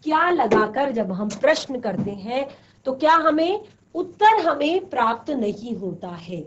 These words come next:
हमें उत्तर प्राप्त नहीं होता है, और उसको हम कहते हैं अकर्मक क्रिया, उसको हम कहते हैं अकर्मक क्रिया है। ठीक है, जैसे सीमा गा रही है, तो हमें,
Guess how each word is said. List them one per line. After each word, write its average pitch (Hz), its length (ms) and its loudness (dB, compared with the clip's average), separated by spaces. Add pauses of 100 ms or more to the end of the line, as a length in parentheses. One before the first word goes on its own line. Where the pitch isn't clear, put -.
(260)
हमें 208 460 -2 (440)
उत्तर 403 460 2
प्राप्त 294 380 0
नहीं 233 340 -4
होता 262 300 -4
है, 277 320 -2 (260)
और - 180 2
उसको 311 400 -2
हम 247 200 0
कहते 196 360 -6
हैं 277 280 -2 (380)
अकर्मक 262 880 0 (120)
क्रिया, 185 580 -4 (200)
उसको 196 240 -10
हम 240 140 -4
कहते 214 300 -6
हैं 403 160 0 (300)
अकर्मक 262 840 -2
क्रिया 180 300 -4
है। 165 300 -14 (440)
ठीक 269 180 -6
है, - 300 -6
जैसे 240 260 -2
सीमा 311 640 0
गा 202 340 0
रही 175 320 -6
है, 156 240 -14 (480)
तो 262 80 2
हमें, 320 420 2